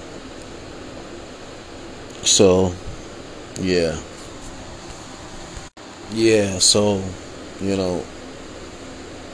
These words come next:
subscribe, donate, tell a friend, tell a friend.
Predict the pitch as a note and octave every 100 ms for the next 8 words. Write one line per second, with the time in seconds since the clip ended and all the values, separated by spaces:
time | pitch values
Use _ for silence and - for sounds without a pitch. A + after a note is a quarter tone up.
0 | - - - - - - - - - -
1 | - - - - - G2 - - G#2+ G2+
2 | F#2+ F#2+ F2+ - - - - - - -
3 | - - - G2+ A2+ A2 G#2 G2+ G2 -
4 | - - - - - - - - - -
5 | - - A2+ G#2+ G2+ - G#2 G#2 - G#2+
6 | G2+ - G#2+ G#2 G#2